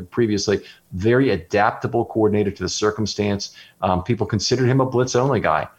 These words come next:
He wasn't. He was a lot more sophisticated than that in terms of what he brought to, to the, the Ravens defense and the scheme they played. In the case of Roman, uh,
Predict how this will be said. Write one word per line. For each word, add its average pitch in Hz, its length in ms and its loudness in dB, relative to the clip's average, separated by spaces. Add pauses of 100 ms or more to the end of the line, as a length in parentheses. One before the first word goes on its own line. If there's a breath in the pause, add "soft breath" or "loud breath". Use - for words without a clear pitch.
(160 soft breath)
He 131 100 2
wasn't. 113 460 2
He 107 100 -4
was 110 100 -2
a 120 60 2
lot 107 400 4
more 101 140 0
sophisticated 90 640 -2
than 85 80 -2
that 85 180 -2
in 87 80 -6
terms 90 220 -8
of 90 80 -4
what 87 140 0
he 87 60 0
brought 90 300 -2
to, 87 140 -4
to 87 280 -6 (720)
the, 90 160 -2 (160)
the 98 100 -4
Ravens 107 440 2
defense 101 460 -4
and 90 120 -4
the 85 60 -6
scheme 98 280 -2
they 85 120 -2
played. 85 360 -2 (500 loud breath)
In 107 80 2
the 104 60 2
case 120 260 0
of 98 100 -6
Roman, 120 380 2 (500 loud breath)
uh, 113 80 0